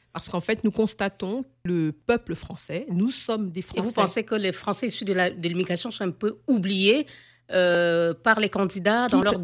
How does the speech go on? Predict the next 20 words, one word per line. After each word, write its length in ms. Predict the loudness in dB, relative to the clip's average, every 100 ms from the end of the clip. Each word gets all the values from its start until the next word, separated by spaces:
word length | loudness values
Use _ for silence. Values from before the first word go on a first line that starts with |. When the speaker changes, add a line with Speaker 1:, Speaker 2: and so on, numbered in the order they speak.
| 4
Speaker 2:
discours, 440 | 4 2 -2 0
leur 180 | 0 0
programme ? 500 | -2 -4 0 0 0
Vous 180 | 0 2
Speaker 1:
Tout 100 | 4
à 40 | 4
Speaker 2:
ne 40 |
Speaker 1:
fait, 160 | 4 -2 -4 -10
tout 80 | 2
à 40 |
fait. 40 | 2
Speaker 2:
retrouvez 300 | 4 2 4
pas 260 | 4 4
les 340 | 2 -4 -4 -2
préoccupations 640 | -2 -2 0 0 0 -2
des 80 | -4
Français 340 | -4 -4 -2
issus 260 | -2 -4 -4
de 460 | 0 0 0 -2 -6 -16 _ -8
l'immigration ? 640 | -2 0 0 0 -2 -4